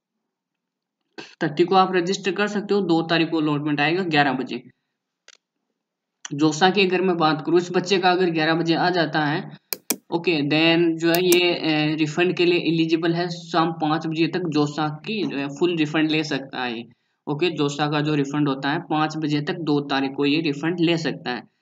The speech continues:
ठीक है। <clears throat> तो यार, अ, first ये इसके पास यही दो option है। अगर इसको आईएएसटी में कुछ ना कुछ मिल जाता है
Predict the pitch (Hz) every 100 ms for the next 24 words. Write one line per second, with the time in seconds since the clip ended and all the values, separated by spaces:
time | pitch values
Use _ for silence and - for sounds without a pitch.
0 | _ _ 156 151 151 147 - _ _ _
1 | _ _ _ _ _ _ _ _ _ _
2 | _ _ _ _ _ - - 170 160 165
3 | _ _ _ _ - 151 170 170 170 165
4 | 165 175 185 151 170 165 185 190 - 175
5 | 175 175 175 190 185 185 180 180 185 175
6 | 170 170 185 185 208 - 175 202 185 185
7 | - 175 156 165 180 180 196 190 175 170
8 | 170 156 143 175 196 180 180 202